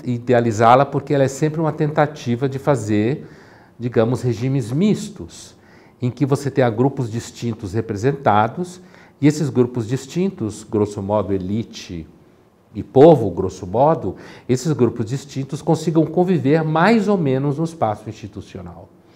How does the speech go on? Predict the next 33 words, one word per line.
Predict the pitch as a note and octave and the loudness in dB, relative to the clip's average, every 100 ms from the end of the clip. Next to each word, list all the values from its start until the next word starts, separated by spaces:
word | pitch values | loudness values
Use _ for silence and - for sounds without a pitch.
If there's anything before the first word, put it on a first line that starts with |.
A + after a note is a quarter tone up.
| - - - - | -20 -20 -20 -4
A | B2+ G3 | 2 4
democracia, | B3+ G3+ A2+ G2+ - D#3+ G#3+ | 4 2 0 -4 -6 -6 -6
especificamente, | - A2+ F#2+ G2 F#2+ F2+ A2 G3 G3+ - F2 - - - - | -4 -6 -8 -8 -10 -6 -4 -6 -8 -10 -12 -14 -20 -20 -4
que | A2 G#2 | 2 4
é | G2+ | 4
um | G2+ | 2
objeto | F#2+ F2+ G#2 G2 - F#2 | -2 -2 2 2 0 -8
de | G2+ | -8
enorme | F#2+ G2+ A2 C#3 B2 G2+ | -6 2 4 4 2 -4
idealização, | F#2 F2+ F2 F2 D#2+ - G#2 C#3 A#2+ - - - | -4 -6 -8 -10 -12 -8 -6 -4 -6 -10 -20 -14
porque | - - G2+ | -10 -4 -2
é | |
o | |
regime | F#2+ F2 - F#2 F2+ | -2 -6 -8 -8 -8
que, | F2+ F2+ F2+ E2+ | -12 -10 -8 -8
digamos | E2 F2+ F2+ F2 | -8 -10 -10 -10
assim, | F#2 - F#2+ F2+ E2+ - - _ - | -12 -8 -8 -6 -8 -14 -20 _ -12
menos | F#2+ G#2+ A#2+ F#2 | -4 0 0 -2
ruim | F#2+ F#2 A2 | -6 -6 -6
que | G#2+ | -8
a | |
gente | E2+ F2+ - | -10 -12 -12
conhece, | F2+ G2 D3+ - - F#2 - - - - | -8 -4 -2 -4 -8 -12 -14 -20 -20 0
é | C#3 | 2
um | |
regime | E3+ F3+ C3 B2 D#3+ | 4 2 0 -2 -2
que, | - - A2 A#2+ F#3+ - - - | -4 -6 -4 -2 -4 -8 -12 -4
digamos | B2 A#2 A2+ | 0 2 0
assim, | G#2+ G#2+ | -2 -4
as | F#2+ | -4
suas | A2+ G2+ - - - - | -6 -8 -12 -20 -8 2
qualidades | A2+ G#2 A2+ B2 - | 2 4 2 2 -2
positivas | A2+ F#2+ F#2+ - A#2+ C3 G2+ F2 - | -6 -6 -8 -6 -4 0 -2 -4 -12